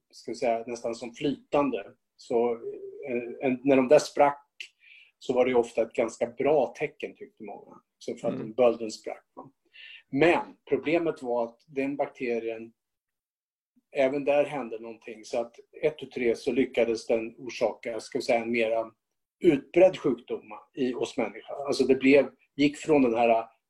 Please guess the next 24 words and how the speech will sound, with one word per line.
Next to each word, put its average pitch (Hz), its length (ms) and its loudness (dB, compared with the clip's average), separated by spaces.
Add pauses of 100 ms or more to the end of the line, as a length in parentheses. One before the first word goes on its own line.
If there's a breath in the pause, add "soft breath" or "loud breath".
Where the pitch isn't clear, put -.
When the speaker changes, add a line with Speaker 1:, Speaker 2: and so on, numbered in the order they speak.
Speaker 1:
vektorburna 135 920 2
smittan - 600 -8 (640)
till 135 220 2
att 123 180 2
bli 117 380 0
en 117 260 -10
luftburen 135 480 -2
smitta. - 420 -14 (300)
Eller 117 200 2
en, 117 180 -2
en 117 220 -4
droppsmitta. - 680 0 (960 soft breath)
Eh, 117 540 4 (100)
så - 160 0
att - 140 -2
man 131 140 0
fick 160 180 -2
lungpest 151 640 4 (120)
exempelvis. 131 540 -6
Speaker 2:
Mm. 135 180 -12 (280)
Speaker 1:
Hostade 139 680 2 (480)
på 123 80 2
sin 120 200 -6
nästa. - 300 -6